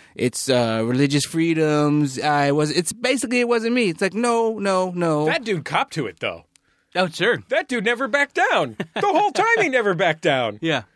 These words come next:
Speaker 2: He and his buddies were like, "Oh, yeah. Hey, yeah, sure. Black people were happy before civil rights movement.
Speaker 3: <laughs>
Speaker 2: They were happy. Seemed like it." No, they were more Christian. <laughs>
Speaker 3: Well, they were speaking their minds, Jesse. We're just speaking our mind.
Speaker 2: Oh, my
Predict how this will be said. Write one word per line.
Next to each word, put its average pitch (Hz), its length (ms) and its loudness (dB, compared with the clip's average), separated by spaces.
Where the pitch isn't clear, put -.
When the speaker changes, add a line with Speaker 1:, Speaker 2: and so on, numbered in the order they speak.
Speaker 2:
He 359 180 2
and 381 80 0
his 370 160 0
buddies 392 400 0
were 311 160 0
like, 294 260 -2
"Oh, 403 240 2
yeah. 330 80 2
Hey, 415 140 0
yeah, 453 200 0
sure. 403 420 -2
Black 240 180 0
people 339 220 0
were 370 120 2
happy 403 280 2
before 226 320 0
civil 311 240 -2
rights 381 240 0
movement. 202 380 0
Speaker 3:
<laughs> - 20 -20
Speaker 2:
They - 420 -8
were 381 80 0
happy. 170 280 0
Seemed 294 320 -2
like 208 220 0
it." - 140 -6
No, 311 140 0
they 233 140 0
were 277 120 -2
more 311 200 0
Christian. - 560 -2
<laughs> - 100 -20
Speaker 3:
Well, 160 140 -4
they 196 140 0
were 190 100 0
speaking 185 480 -4
their 135 140 0
minds, 85 340 -6
Jesse. 107 360 -10
We're 135 140 -2
just 110 160 -6
speaking 147 340 -2
our 175 100 2
mind. 98 400 -4
Speaker 2:
Oh, 131 340 -20
my - 100 -20